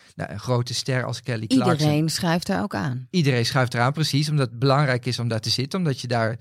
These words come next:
Speaker 1: dus de mensen bereikt die op dat moment thuis zijn. En dan, dan kun je denigrerend spreken over huisvrouwen, maar juist als het gaat om, nou ja, de keuze voor bepaalde merken, zijn dat natuurlijk de mensen die de keuzes maken.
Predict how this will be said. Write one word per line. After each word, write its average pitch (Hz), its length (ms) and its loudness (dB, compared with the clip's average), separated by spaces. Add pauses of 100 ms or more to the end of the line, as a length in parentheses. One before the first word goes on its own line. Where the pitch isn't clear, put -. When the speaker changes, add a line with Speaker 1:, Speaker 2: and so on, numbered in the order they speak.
(160)
Speaker 1:
dus 131 200 -2
de 123 100 -6
mensen 131 680 0
bereikt 127 580 2
die 143 240 0
op 131 80 -4
dat 127 180 -2
moment 117 400 -4
thuis 170 280 0
zijn. 113 160 -4
En 123 220 -2 (280)
dan, 135 280 0
dan 139 160 2
kun 151 140 2
je 135 120 4
denigrerend 135 720 2
spreken 127 380 0
over 117 200 -2
huisvrouwen, 139 640 0
maar 139 180 2
juist 185 420 0
als 127 100 -4
het 120 100 -8
gaat 127 360 -2
om, 120 240 -2 (340)
nou 147 200 4
ja, 113 220 2
de 135 100 -2
keuze 165 420 2
voor 139 180 -2
bepaalde 123 440 0
merken, 147 500 0
zijn 185 240 0
dat 240 180 -2
natuurlijk 135 400 -4
de 127 60 -2
mensen 123 420 -2
die 139 80 -4
de 151 60 -4
keuzes 214 460 -4
maken. 107 480 -4